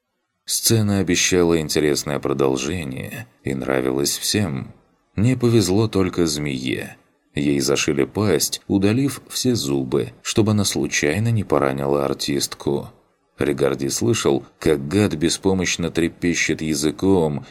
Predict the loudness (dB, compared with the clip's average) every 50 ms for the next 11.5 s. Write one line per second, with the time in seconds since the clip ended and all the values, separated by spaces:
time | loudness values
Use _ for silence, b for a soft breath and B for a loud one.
0 | B B 2 2 4 4 4 2 0 0 0 0 0 0 0 0 0 0 0 0
1 | 0 0 0 0 -2 -4 -2 0 2 2 2 2 0 -4 -4 -2 -2 -2 0 -2
2 | -2 -2 -2 -2 -2 -4 -6 -10 -18 _ _ _ _ -8 -6 -6 -4 -2 -2 -2
3 | 0 0 -2 -2 -2 -4 -4 -4 -2 0 0 2 0 0 0 0 0 0 -2 -4
4 | -2 0 0 0 2 0 0 2 2 2 2 0 0 -2 -2 -2 -2 -2 -4 -4
5 | -2 0 0 2 2 0 -2 -2 -2 -2 -4 -4 -6 -10 -14 _ _ -8 -4 0
6 | 2 4 4 2 2 2 4 4 4 4 4 4 4 4 6 4 2 2 2 0
7 | -2 -2 -2 0 2 2 2 2 0 0 0 0 2 2 2 0 0 0 -2 -2
8 | -2 -2 -2 -2 -2 -4 -4 -6 -12 _ _ -6 -2 -2 -2 0 0 0 0 0
9 | 0 0 0 0 0 0 0 0 0 0 0 0 2 4 4 4 2 2 -2 -4
10 | -4 -4 -4 -4 -4 -4 -4 -4 -6 -4 -2 -2 0 0 0 0 0 -2 -2 -2
11 | 0 0 0 0 0 0 2 2 0 0